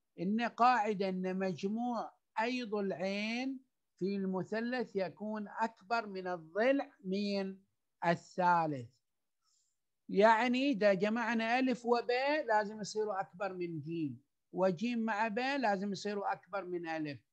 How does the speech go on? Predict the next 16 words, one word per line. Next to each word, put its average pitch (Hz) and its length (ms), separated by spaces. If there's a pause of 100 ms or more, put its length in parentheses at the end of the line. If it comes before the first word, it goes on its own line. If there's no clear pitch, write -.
(140)
عندنا 208 520
هذه 220 260
القاعدة. 170 720
لاحظوا 196 680 (380)
أن 190 300
ال-، 202 480 (140)
أي 277 240
ضلع 208 580
موجود 196 840 (300)
يصير 190 540
أكبر 196 580
من 175 320
طرحهم 214 880 (540)
وأصغر 185 720
من 185 280
مين؟ 175 520